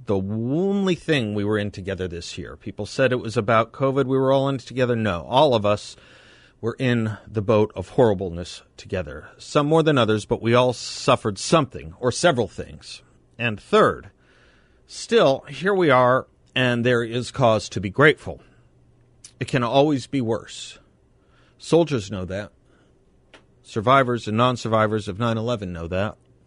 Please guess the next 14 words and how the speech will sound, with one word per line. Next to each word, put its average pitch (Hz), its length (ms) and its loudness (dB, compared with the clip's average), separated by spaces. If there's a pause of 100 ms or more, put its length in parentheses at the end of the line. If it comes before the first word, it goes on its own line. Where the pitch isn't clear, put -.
(300)
Accident 117 500 -2
victims 95 680 -10
know 101 160 -6
that. 104 220 -2
A 95 60 -4
lot 135 420 2
of - 160 -14
people 104 360 -4
know 95 380 -4 (120)
it 90 60 -20
can 104 140 -14
always 87 520 -14 (100)
be 82 300 -14 (200)
worse. - 540 -14